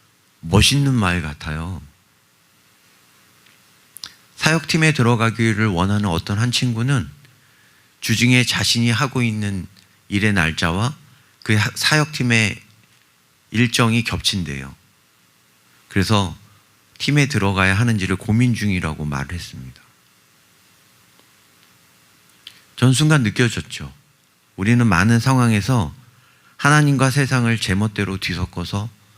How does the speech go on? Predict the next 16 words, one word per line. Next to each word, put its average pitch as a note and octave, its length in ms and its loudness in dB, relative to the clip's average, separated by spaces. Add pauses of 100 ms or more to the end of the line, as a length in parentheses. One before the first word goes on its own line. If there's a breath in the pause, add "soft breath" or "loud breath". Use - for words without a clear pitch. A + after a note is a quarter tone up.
(240 soft breath)
분별하지 F2+ 540 2
못하고 F2+ 400 -2
있구나. D#2 600 -8 (2750 soft breath)
하나님의 C#3+ 480 4
자녀라는 A#2+ 580 2
핑계로 B2+ 560 0 (600 soft breath)
어느 A2+ 260 2
정도 C3 300 2
면분상에 A#2+ 960 0 (720 soft breath)
안전해 D3 440 4
보이는 B2+ 380 2
피할 E3+ 300 0
길을 A#2+ 400 -4
잘 - 280 -4
마련해 G#2 420 -2
놓고요. G2+ 480 0